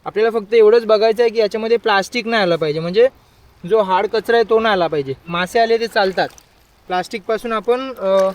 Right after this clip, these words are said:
कोलिम साफ ठेवतो, कारण प्लास्टिक आपल्या पोटामध्ये नाही गेलं पाहिजे.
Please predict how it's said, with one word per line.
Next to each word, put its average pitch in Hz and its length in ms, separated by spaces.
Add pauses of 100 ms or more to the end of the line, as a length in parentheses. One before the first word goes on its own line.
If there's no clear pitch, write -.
(500)
कोलिम 208 260
साफ 214 320
ठेवतो, 156 240 (1300)
कारण 147 140
प्लास्टिक 165 340
आपल्या 185 220
पोटामध्ये 185 480
नाही 170 200
गेलं 143 180
पाहिजे. 113 260